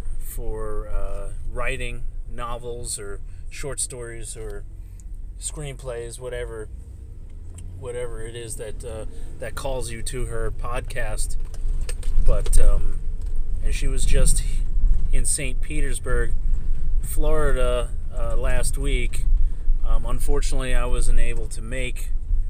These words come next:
the, uh, nink, um,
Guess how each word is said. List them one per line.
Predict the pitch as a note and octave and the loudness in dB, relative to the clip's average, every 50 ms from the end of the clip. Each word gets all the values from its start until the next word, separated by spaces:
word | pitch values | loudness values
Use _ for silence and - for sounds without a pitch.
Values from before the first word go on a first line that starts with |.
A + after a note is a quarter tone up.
| - - - - - - - | 0 0 2 2 2 2 2
the, | - A#2+ A#2+ A2+ A2+ A2 A2 | 2 0 -2 -2 0 0 0
uh, | A2 G#2+ G#2+ G#2+ | 0 0 0 0
nink, | A2 G#2+ A#2 - - - - - - - - - - - - - - - - - - - - - - - - - - - - - - - - - - - - - - - - - | 0 0 2 4 6 6 6 4 2 0 2 2 2 4 4 2 4 6 6 6 8 8 6 6 6 4 4 4 4 4 4 4 4 4 4 6 8 8 8 8 8 6 4 2
um, | - - - - - - - | 2 4 4 4 4 2 0